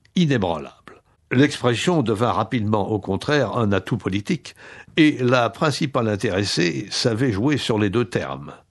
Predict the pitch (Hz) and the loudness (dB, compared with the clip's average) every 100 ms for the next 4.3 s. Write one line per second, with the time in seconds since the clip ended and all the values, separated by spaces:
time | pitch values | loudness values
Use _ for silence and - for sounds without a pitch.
0 | _ _ _ _ _ 104 98 - - 110 | _ _ _ _ _ 0 0 0 2 2
1 | 87 69 - - - _ _ - 78 76 | 2 -4 -12 -18 -20 _ _ -6 -2 2
2 | 127 170 - 127 - 101 80 78 - 120 | 4 2 0 -4 -4 -6 -6 -8 -4 -2
3 | 160 - _ 104 73 78 90 80 76 76 | -2 -6 _ -6 -6 -6 -6 -4 -6 -6
4 | 78 - 196 | -6 -6 -8